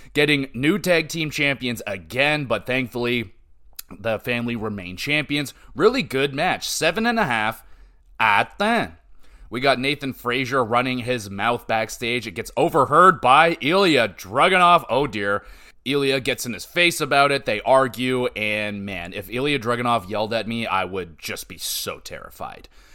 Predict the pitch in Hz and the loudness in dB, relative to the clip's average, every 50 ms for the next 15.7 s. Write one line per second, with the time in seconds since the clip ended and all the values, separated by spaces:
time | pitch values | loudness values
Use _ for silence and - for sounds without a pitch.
0 | - - - 120 170 233 214 233 240 214 165 180 214 226 151 110 98 - 107 131 | -20 -18 -6 -2 -2 0 0 0 0 2 2 4 4 4 2 0 -4 -4 -2 2
1 | 160 190 196 202 165 - - 151 165 165 - - 160 151 160 170 160 135 117 139 | 4 4 2 2 0 -4 -4 -4 -4 -4 -4 -2 0 2 2 2 0 0 0 0
2 | 151 156 160 160 160 156 151 123 107 143 147 135 - - 143 127 135 139 131 - | 0 2 2 0 0 -2 -4 -4 -4 -4 -6 -6 -6 0 2 2 2 2 0 -2
3 | 143 135 131 135 135 131 117 104 90 113 139 - - 123 127 135 135 127 - - | 0 0 2 2 0 -2 -4 -6 -6 -6 -8 -8 -6 -6 -4 -2 -2 -4 -4 -2
4 | 113 113 95 92 110 113 123 127 123 - - 107 92 104 107 120 113 117 117 117 | -2 -2 0 0 0 0 0 -2 -6 -6 -10 -6 -2 2 2 2 2 0 -2 -2
5 | 117 117 120 - - 104 92 - - 120 123 127 123 - 127 120 117 - 90 87 | -2 -2 -2 -4 -6 -12 -12 -10 -6 -4 -4 -4 -4 -6 -8 -8 -8 -8 -10 -14
6 | 87 - - 127 151 175 175 175 175 170 170 170 - - - - - - - - | -16 -8 -6 -6 -4 -4 -4 -4 -4 -4 -6 -6 -10 -16 -20 -20 -20 -20 -14 -10
7 | 101 123 170 226 240 226 175 165 185 185 - - 202 - - - - 135 147 160 | -4 2 2 2 4 4 4 4 4 4 2 -2 -4 -4 -4 -8 -6 -4 -2 -2
8 | 170 170 170 139 107 107 120 151 - - - - 123 107 98 90 87 98 131 147 | -2 -4 -4 -6 2 4 4 4 4 0 -8 -6 -6 -6 -6 -6 -2 4 4 6
9 | 170 170 165 165 170 151 - - - - - - - 113 127 127 123 135 135 143 | 6 4 2 0 -4 -8 -10 -18 -20 -20 -18 -8 -4 -4 -2 -2 -2 -2 -2 0
10 | 147 139 131 135 120 127 117 120 120 127 127 - 117 113 113 110 110 107 101 117 | 0 0 0 0 0 0 -2 0 -2 -2 -2 -4 -6 -4 -4 -2 -2 0 2 4
11 | 135 156 175 165 104 107 127 147 175 - - 226 208 - - 117 147 147 - 196 | 4 4 4 0 -2 -2 -2 -2 -4 -4 -4 -6 -6 -2 -2 -2 -2 -2 -4 -8
12 | 185 - - - - 110 127 147 110 87 87 - 127 - - 90 - - - - | -8 -10 -12 -14 -10 -8 -6 -6 -6 -8 -8 -10 -10 -10 -10 -12 -14 -16 -18 -20
13 | - - - - - - - _ _ _ - - - - - - - 117 135 143 | -20 -20 -20 -20 -20 -20 -20 _ _ _ -20 -20 -20 -18 -16 -4 0 0 2 2
14 | 156 156 151 - - 156 147 117 117 117 120 131 117 123 - - 127 123 131 131 | 0 -2 -4 -6 -4 -6 -4 0 0 0 0 0 -2 -6 -8 -2 0 2 2 2
15 | 127 - - 135 127 123 117 113 123 123 127 127 - - | 0 0 0 0 0 0 -2 -2 -2 -2 -2 -4 -4 -8